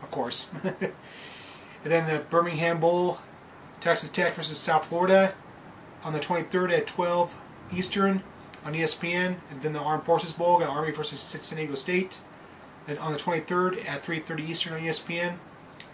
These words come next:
And the Dollar General Bowl, A-, Appalachian State versus T-, T-, Toledo on the twenty-third at seven on,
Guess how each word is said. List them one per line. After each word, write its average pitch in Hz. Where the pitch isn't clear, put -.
And 160
the -
Dollar 170
General 175
Bowl, 185
A-, 147
Appalachian 160
State 160
versus 143
T-, -
T-, -
Toledo 180
on 151
the 143
twenty-third 170
at 143
seven 170
on, 151